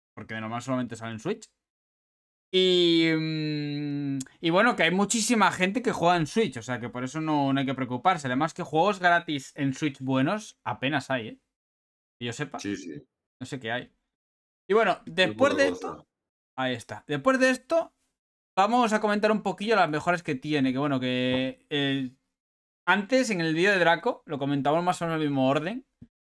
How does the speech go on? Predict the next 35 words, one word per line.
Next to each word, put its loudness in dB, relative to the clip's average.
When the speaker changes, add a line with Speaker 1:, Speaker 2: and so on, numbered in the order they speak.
Speaker 1:
Y -4
bueno, 4
pues 2
va 4
a 0
tener 2
lista 0
de 4
amigos -2
y -4
puedes 2
agregar 4
ju-, 2
jugadores 2
de 0
Switch -4
y 0
de 6
móvil, 0
¿vale? -6
No -10
sé, -8
el -8
Draco, 0
¿qué -8
opinas -6
de -6
esto? -10
Pero -6
la -4
verdad -4
que -6
está -10
muy -8
guay. -8